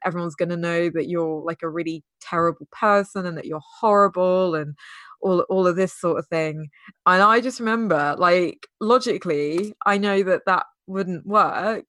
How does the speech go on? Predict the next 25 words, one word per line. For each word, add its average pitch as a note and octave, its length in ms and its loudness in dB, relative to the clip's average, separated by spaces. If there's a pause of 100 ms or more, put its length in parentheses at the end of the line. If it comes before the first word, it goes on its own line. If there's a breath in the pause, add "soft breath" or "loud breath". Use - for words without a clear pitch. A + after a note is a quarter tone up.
(320)
but G3+ 280 0
in G3+ 260 -2
the F#3 100 -4
heat F#3+ 220 -6
of E3 80 -2
the F#3+ 60 -4
moment, F#3+ 400 -2
and F3+ 140 -4
then F#3 260 0
<laughs> - 20 4
I A3+ 240 2
actually A3+ 340 -6
remember G3 520 0
at - 180 0
my F#3 160 0
job, G3 380 0
like, - 200 -4
talking F#3 260 -6
to F#3+ 100 -8
the F3+ 100 -6
security G3 540 -8
guard D#3+ 220 -4
and E3 100 -6
being F3+ 200 -4
like, E3+ 300 0